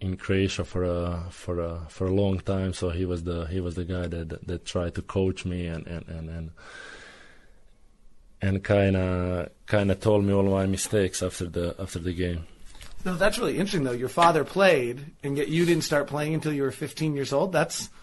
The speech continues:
Speaker 2: most dads who play try to get their kids in it right away.
Speaker 1: He tried, he tried to drag me to, to basketball, but, like, all my friends, all my friends used to play, used to play football. So that's, that's how I started with, uh, with the football. Uh, but in the end, I,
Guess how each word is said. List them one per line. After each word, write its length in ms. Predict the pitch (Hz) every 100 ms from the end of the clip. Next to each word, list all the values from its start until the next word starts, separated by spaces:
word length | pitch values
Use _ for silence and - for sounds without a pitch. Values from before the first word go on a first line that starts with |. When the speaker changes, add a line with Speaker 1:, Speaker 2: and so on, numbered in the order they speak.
| - - - _ - - - -
Speaker 2:
most 280 | 156 165 -
dads 360 | 156 151 147 -
who 100 | 131
play 380 | - 147 139 120
try 160 | - 151
to 60 | 139
get 120 | 143
their 120 | 147
kids 280 | - 156 165
in 80 | 147
it 80 |
right 180 | 139 143
away. 340 | 143 175 131 - - - - - -
Speaker 1:
He 60 | 107
tried, 420 | - 127 127 113
he 200 | - 110
tried 300 | - 131 127
to 60 | 104
drag 280 | 107 110 104
me 140 | 98
to, 240 | - 98
to 140 | 92 95
basketball, 640 | 104 120 - 98 101 98
but, 160 | 95 101
like, 180 | 98 -
all 220 | 107 110
my 160 | 110 104
friends, 560 | - 117 107 98 -
all 160 | 110 110
my 160 | 107 104
friends 320 | - 107 98
used 160 | 98 -
to 40 |
play, 380 | 95 101 101 95
used 200 | 101 -
to 40 | 95
play 400 | 101 101 92 87 - - - -
football. 540 | - 107 98 87 87
So 240 | - 90
that's, 340 | 90 92 - -
that's 300 | 90 92 -
how 200 | - 92 90
I 100 | 90
started 340 | - 92 87
with, 120 | 87
uh, 220 | 85 87 87
with 120 | 90
the 40 |
football. 520 | - 101 95 90 87
Uh, 100 | 90 -
but 220 | 95 90
in 200 | 90 90
the 180 | 95 98
end, 180 | 90
I, 300 | 87 87 85